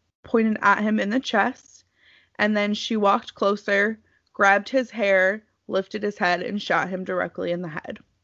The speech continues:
All on video camera that Costa was holding in his hand.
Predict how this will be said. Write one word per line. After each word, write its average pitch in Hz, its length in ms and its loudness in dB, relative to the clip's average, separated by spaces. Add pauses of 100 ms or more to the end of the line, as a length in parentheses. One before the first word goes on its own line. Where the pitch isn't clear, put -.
(760)
All 247 440 8
on 208 260 0
video 196 300 -4
camera 175 560 -4 (640)
that 95 320 -2 (120)
Costa 185 520 -2
was 180 160 -8
holding 185 320 -4
in 180 80 -4
his 180 140 -6
hand. - 400 -10